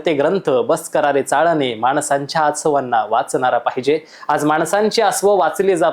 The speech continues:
नाहीयेत, अशी दुर्दैवी घटना या महाराष्ट्राच्या इतिहासाला काळिमा पोसणारी नागपूरमध्ये घडताना दिसते. आणि याच घटनेवरती आज आपण बोलणार आहोत. नमस्कार, मी अक्षय आणि तुम्हा सगळ्यांचं स्वागत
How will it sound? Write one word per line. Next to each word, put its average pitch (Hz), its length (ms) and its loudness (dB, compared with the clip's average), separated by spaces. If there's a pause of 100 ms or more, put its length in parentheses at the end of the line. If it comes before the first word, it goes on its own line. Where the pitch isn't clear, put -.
नाहीयेत, 156 340 0
अशी 175 180 0
दुर्दैवी 175 540 2
घटना 160 380 0 (320)
या 151 60 2
महाराष्ट्राच्या 185 760 0
इतिहासाला 170 640 0
काळिमा 160 380 0
पोसणारी 156 680 0 (260)
नागपूरमध्ये 180 680 0
घडताना 151 360 0
दिसते. 147 300 -2
आणि 170 160 0
याच 170 220 0
घटनेवरती 156 520 0
आज 147 120 2
आपण 147 240 -2
बोलणार 135 320 2
आहोत. 151 180 0 (320)
नमस्कार, 214 400 0
मी 190 120 2
अक्षय 180 340 0
आणि 165 160 0
तुम्हा 165 220 0
सगळ्यांचं 170 500 0
स्वागत 160 360 0